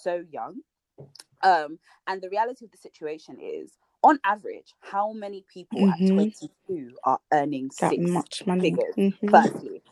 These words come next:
Speaker 1: how many people generally are <laughs> earning six figures? Not
Speaker 2: Mad.
Speaker 1: many. So she is really limiting her dating
Speaker 2: Yeah.
Speaker 1: pool. She's gonna have to date a lot higher
Speaker 2: Yeah.
Speaker 1: and of, like, a lot higher in terms of in age
Speaker 2: Yeah.
Speaker 1: and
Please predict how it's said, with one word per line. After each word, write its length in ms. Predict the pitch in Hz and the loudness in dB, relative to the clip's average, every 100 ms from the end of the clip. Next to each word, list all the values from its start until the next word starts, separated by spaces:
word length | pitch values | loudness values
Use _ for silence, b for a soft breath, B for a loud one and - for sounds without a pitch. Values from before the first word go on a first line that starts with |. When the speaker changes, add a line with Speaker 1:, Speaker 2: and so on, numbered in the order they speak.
| _ | _
Speaker 1:
how 200 | - 311 440 | 2 2 2
many 140 | 381 | -2
people 540 | 370 302 277 190 160 - _ _ _ _ _ _ 247 - | -8 -12 -10 -4 -4 -6 _ _ _ _ _ _ -16 0
generally 560 | 269 294 220 139 139 _ - | 0 4 2 2 -12 _ -2
are 120 | - - | 0 2
<laughs> 100 | - | 4
earning 280 | 277 247 262 | 4 0 -8
six 200 | - - - | -12 -12 -10
figures? 400 | 196 196 185 _ | -8 -8 -12 _
Not 120 | 180 190 180 | -2 2 4
Speaker 2:
Mad. 160 | 170 | 2
Speaker 1:
many. 260 | 190 160 - - | -4 -8 -16 -6
So 100 | 175 | -6
she 380 | - 202 196 170 | -6 -16 -10 -10
is 140 | 175 | -10
really 260 | 180 214 196 | -12 -10 -12
limiting 760 | 170 165 180 180 - 127 - 180 b b | -10 -8 -6 -6 -4 -4 -6 -16 b b
her 140 | 160 | 6
dating 460 | 151 233 165 - 220 | 6 4 2 -4 2
Speaker 2:
Yeah. 220 | 220 214 | 4 2
Speaker 1:
pool. 200 | - - _ _ - | -2 -14 _ _ -20
She's 260 | - 262 285 | -10 -8 -4
gonna 200 | 294 339 | 0 2
have 180 | 285 | 2
to 100 | - | -2
date 400 | - 170 220 131 - | -4 -2 -2 -6 -4
a 80 | 175 | -2
lot 340 | 156 151 147 - | -2 0 -2 -2
higher 380 | 214 320 - 123 | -6 -2 2 6
Speaker 2:
Yeah. 160 | 196 - | 6 4
Speaker 1:
and 160 | 320 - | 0 -4
of, 300 | 170 165 165 _ _ - | -2 -2 -6 _ _ -2
like, 200 | 196 - - | 0 0 -6
a 80 | 196 | -2
lot 200 | 202 - _ | -2 -4 _
higher 280 | 180 180 175 | -6 -6 -10
in 100 | 170 | -14
terms 220 | 185 170 | -16 -14
of 80 | 160 - | -14 -14
in 120 | - _ | -18 _
age 460 | 156 165 302 - - | -8 -8 -10 -10 2
Speaker 2:
Yeah. 260 | 196 214 165 | 8 8 8
Speaker 1:
and 260 | 170 170 | 2 0